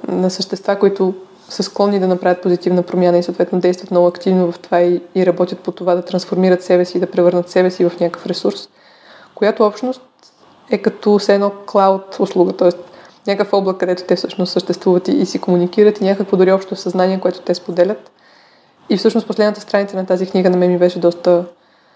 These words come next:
такава вау, защото си даваш сметка, че ти можеш винаги да се присъединиш към този клауд и винаги можеш да бъдеш, а, там, винаги можеш да бъдеш сред такъв тип,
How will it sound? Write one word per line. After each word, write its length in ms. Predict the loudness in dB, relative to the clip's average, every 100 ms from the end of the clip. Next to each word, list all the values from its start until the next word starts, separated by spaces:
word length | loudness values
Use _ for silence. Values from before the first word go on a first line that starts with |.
| _ _
такава 360 | -4 0 2
вау, 280 | 2 2 2
защото 520 | 0 -4 -6 -4 -6
си 120 | -4 -2
даваш 200 | 0 0
сметка, 260 | -2 -2
че 140 | -12 -4
ти 100 | 0
можеш 240 | 2 2
винаги 260 | 2 2 2
да 80 |
се 180 | 0 -2
присъединиш 460 | -4 0 2 2 0
към 160 | -4
този 240 | 0 2 2
клауд 300 | 0 0 0
и 40 |
винаги 220 | 0 0
можеш 200 | 4 4
да 60 | 4
бъдеш, 460 | 0 0 -4 -10 -14 -20 _ _ _ _ _ -6
а, 200 | -2 -2
там, 420 | -2 -2 -2 -2
винаги 260 | -2 0 2
можеш 200 | 2 2
да 60 |
бъдеш 220 | 2 2 2
сред 420 | 0 0 0 -8
такъв 280 | -8 -2 -4
тип, 220 | -2 -6